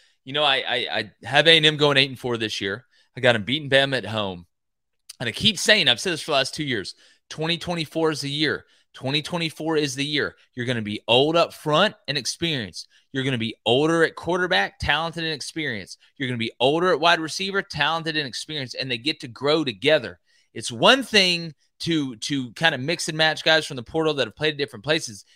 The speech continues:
It's another thing to grow in the same place and grow in the same system, right? It, that's, that's a totally different thing. And that chemistry, you know, especially on game day when the bullets really start flying,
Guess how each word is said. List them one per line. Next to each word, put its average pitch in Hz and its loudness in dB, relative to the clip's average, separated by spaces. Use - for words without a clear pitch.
It's 127 -6
another 180 4
thing 120 -4
to 131 -4
grow 151 4
in 135 -4
the 120 -8
same 139 -2
place 160 0
and 123 -10
grow 139 2
in 127 -6
the 117 -8
same 123 -2
system, 101 -4
right? 113 2
It, 113 -2
that's, 127 0
that's 143 0
a 104 -10
totally 165 0
different 147 -4
thing. 160 -4
And 127 -6
that 127 -4
chemistry, 131 -4
you 110 -12
know, 107 -6
especially 143 0
on 156 2
game 156 2
day 120 0
when 113 -8
the 107 -6
bullets 120 -4
really 131 -2
start 127 -4
flying, 131 2